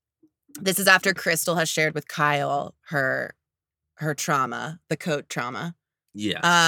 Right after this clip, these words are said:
Speaker 1: Um, and so then she decides to share with Sutton, and it's just bizarre. Like, I mean, Crystal is reacting in a way that, like, it does scream, like,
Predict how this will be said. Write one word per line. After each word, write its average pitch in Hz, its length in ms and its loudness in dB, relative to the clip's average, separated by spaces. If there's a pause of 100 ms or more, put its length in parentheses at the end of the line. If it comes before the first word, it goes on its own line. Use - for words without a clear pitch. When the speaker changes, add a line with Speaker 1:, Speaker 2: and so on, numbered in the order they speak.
(120)
Speaker 1:
Um, 147 160 -4 (460)
and 196 120 2
so 220 80 2
then 202 140 2
she 208 160 -2
decides 190 380 2
to 190 80 -4
share 175 260 2
with 165 120 0
Sutton, 180 640 2 (1000)
and 196 180 0
it's 190 220 0
just - 260 0
bizarre. 160 720 4
Like, 151 340 0 (220)
I 220 60 4
mean, 262 140 2
Crystal 349 380 -2 (120)
is 359 200 -2
reacting 254 680 2
in 240 120 0
a 196 80 -2
way 175 460 2
that, 180 280 4
like, 170 400 2
it 214 200 0
does 208 380 4
scream, 175 600 0
like, 151 320 0